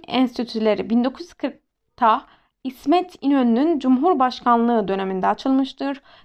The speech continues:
Köy enstitüleri bin dokuz yüz elli dörtte Demokrat Parti döneminde kapatılmıştır. Bakalım şimdi sosyal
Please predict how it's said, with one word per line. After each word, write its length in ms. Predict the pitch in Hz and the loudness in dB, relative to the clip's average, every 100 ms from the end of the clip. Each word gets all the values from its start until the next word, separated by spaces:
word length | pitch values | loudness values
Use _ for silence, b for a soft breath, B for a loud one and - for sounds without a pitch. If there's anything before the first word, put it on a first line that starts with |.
| _ | _
Köy 340 | 302 311 330 - | 2 4 4 0
enstitüleri 1080 | 247 254 247 247 240 226 208 208 254 269 226 | -2 -2 -4 -8 -4 -2 -2 -2 -2 -2 -2
bin 200 | 269 285 | 0 0
dokuz 300 | 294 302 247 | -2 -4 -2
yüz 180 | 226 | -2
elli 220 | 220 262 214 | -2 -2 -2
dörtte 480 | 208 - 240 254 254 B - | -4 -2 0 0 -2 B -6
Demokrat 460 | 240 247 277 269 | -4 -2 -4 -6
Parti 340 | 220 214 190 208 | -4 -4 -4 -4
döneminde 560 | 240 214 208 233 240 240 | -2 -2 -2 -2 -2 -4
kapatılmıştır. 880 | 226 220 - 214 208 - 220 - - _ _ _ _ _ _ _ _ _ _ _ _ _ _ _ | -6 -6 -6 -10 -10 -12 -18 -18 -20 _ _ _ _ _ _ _ _ _ _ _ _ _ _ _
Bakalım 400 | 269 269 294 254 | -4 0 2 0
şimdi 480 | - 220 214 247 269 | 0 -4 0 0 -2
sosyal 760 | - 262 247 - 277 320 294 | -4 -6 -6 -4 2 2 2